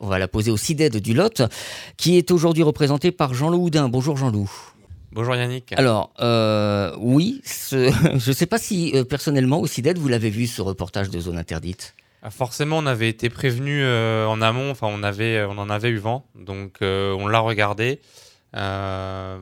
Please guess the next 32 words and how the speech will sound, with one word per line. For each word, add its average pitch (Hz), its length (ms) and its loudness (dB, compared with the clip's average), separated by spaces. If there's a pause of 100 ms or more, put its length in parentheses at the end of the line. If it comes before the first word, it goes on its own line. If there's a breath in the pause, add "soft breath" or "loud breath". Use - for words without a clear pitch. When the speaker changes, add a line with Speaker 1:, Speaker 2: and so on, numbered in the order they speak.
(100)
Speaker 2:
parce 95 180 -4
qu'on 107 180 -8
avait 101 220 0
vu 107 200 -4
les, 101 180 2
les 98 140 -2
titres 113 260 -8
racoleurs 107 520 0
et 98 100 -2
on 95 80 -8
voulait 92 400 -6
bien 101 200 -6
voir 113 200 -2
ce - 60 -18
qui 98 100 -16
se, 87 300 -8
ce - 100 -18
qui - 80 -4
allait 101 140 0
se - 60 -12
raconter. 92 520 -10 (240)
Speaker 1:
Alors, 110 140 0
quelle 190 160 2
a - 20 4
été 151 160 2
votre 135 180 -2
réaction 95 400 -6
d'ailleurs 85 280 -6
à 87 40 -8
la 90 80 -4
base ? 90 240 -6
Avant, 143 300 -2